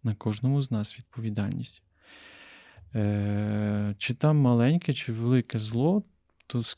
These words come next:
як я використовую свою свободу, е, для того, щоб цей світ був кращий?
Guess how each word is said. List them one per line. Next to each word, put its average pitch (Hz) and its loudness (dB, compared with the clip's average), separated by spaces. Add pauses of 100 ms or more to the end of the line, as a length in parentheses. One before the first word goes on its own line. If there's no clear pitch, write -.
(140)
як 147 2
я 127 4
використовую 117 0
свою 113 -2
свободу, 120 2 (1300)
е, 120 6
для 107 4
того, 165 6
щоб 123 0
цей 123 2
світ 120 0
був 113 -2
кращий? - -2